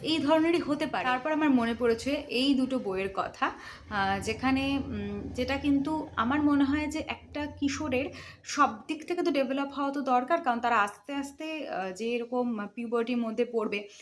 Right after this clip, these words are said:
সেখানে ওদের আরও বেশি সমস্যা হবে। তো এই ট্রানজিশনের সময় এই বইগুলো কিন্তু খুব ভালোভাবে কাজ করবে আমার অন্তত মনে হয়, যেখানে, আহ, লেখক কিশোরদেরকে, আহ, খানিকটা, আহ,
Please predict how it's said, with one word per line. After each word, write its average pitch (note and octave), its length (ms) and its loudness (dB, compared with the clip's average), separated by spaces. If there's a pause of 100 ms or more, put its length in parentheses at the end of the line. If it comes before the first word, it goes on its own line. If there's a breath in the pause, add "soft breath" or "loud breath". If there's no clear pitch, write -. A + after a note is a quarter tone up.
(200 loud breath)
সেখানে A3+ 220 -2
ওদের A#3+ 240 0
আরও A#3 240 4
বেশি B3+ 180 -2
সমস্যা G#3 440 -8
হবে। G3 320 -4 (360 loud breath)
তো C4 260 -6
এই D4+ 280 2
ট্রানজিশনের B3+ 540 2
সময় C4+ 340 2
এই A#3+ 200 0
বইগুলো A3 360 0
কিন্তু B3+ 200 -2
খুব B3+ 380 -4
ভালোভাবে G#3 400 -4
কাজ F#3 280 -4
করবে G#3+ 340 -6
আমার G#3+ 280 0
অন্তত A3+ 260 -4
মনে F3+ 240 -6
হয়, G#3 200 -10
যেখানে, G#3+ 520 -8 (340 loud breath)
আহ, F#3+ 300 -2
লেখক G#3+ 580 -2 (180)
কিশোরদেরকে, C4 720 0 (420)
আহ, G3 260 -14
খানিকটা, D#4+ 680 2
আহ, G3+ 320 0